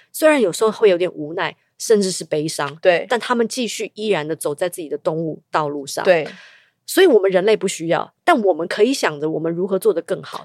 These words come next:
Speaker 2: 是的。
Speaker 1: 但是是用一个爱的出发点的心情，
Speaker 2: 嗯。
Speaker 1: 我觉得这个真的很重要。
Speaker 2: 不是匮乏或道歉的。
Speaker 1: 对，没错，
Speaker 2: 对。
Speaker 1: 因为我觉得人做每一件事情的初衷，
Speaker 2: 嗯。
Speaker 1: 其实会决定你这件事情完成的结果。
Speaker 2: 对。
Speaker 1: 如果你是抱持着爱的心情去做一件事情，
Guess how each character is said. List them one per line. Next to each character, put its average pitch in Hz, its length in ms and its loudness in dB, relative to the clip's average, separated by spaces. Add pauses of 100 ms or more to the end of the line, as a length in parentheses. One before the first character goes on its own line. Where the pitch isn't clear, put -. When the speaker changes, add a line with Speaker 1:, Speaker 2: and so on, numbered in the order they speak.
Speaker 2:
是 - 100 -4
的。 330 40 4
Speaker 1:
但 294 80 4
是 - 160 0
是 285 200 0
用 233 200 2
一 196 80 -4
个 170 180 0 (120)
爱 208 200 0
的 165 120 -6
出 190 260 -4
发 185 220 2
点 151 180 -4
的 139 80 -12
心 165 180 -8
情， 196 140 0
Speaker 2:
嗯。 196 40 2
Speaker 1:
我 190 60 8
觉 220 80 4
得 302 60 6
这 330 140 -2
个 277 40 2
真 262 140 4
的 262 60 -2
很 - 180 -8
重 160 240 -6
要。 160 140 -2
Speaker 2:
不 214 40 4
是 240 180 2
匮 233 280 4
乏 160 180 2
或 190 140 4
道 190 220 4
歉 - 100 -8
的。 269 300 6
Speaker 1:
对， - 20 -4
没 240 180 6
错， 359 140 6
Speaker 2:
对。 262 80 8
Speaker 1:
因 254 60 0
为 392 160 8
我 302 120 10
觉 226 160 2
得 269 120 4
人 202 580 2
做 311 220 4
每 208 260 0
一 247 140 -8
件 277 240 0
事 277 180 -4
情 175 180 -6
的 175 80 0
初 208 360 -2
衷， 180 340 0
Speaker 2:
嗯。 190 220 -8
Speaker 1:
其 175 180 4
实 320 180 0
会 311 200 0
决 190 340 0
定 185 320 -4 (280)
你 214 140 0
这 277 180 -2
件 262 160 0
事 233 140 -8
情 185 160 -6
完 165 180 -4
成 160 160 -8
的 165 80 -4
结 156 340 -8
果。 - 80 -20
Speaker 2:
对。 175 580 0
Speaker 1:
如 320 100 4
果 381 100 6
你 214 100 0
是 254 140 -6
抱 240 200 2
持 185 180 -8
着 185 160 -2
爱 202 180 -2
的 165 80 -4
心 185 240 -4
情 160 160 -10
去 208 140 -8
做 175 240 -2
一 151 40 -16
件 165 160 -6
事 151 200 -10
情， - 240 -14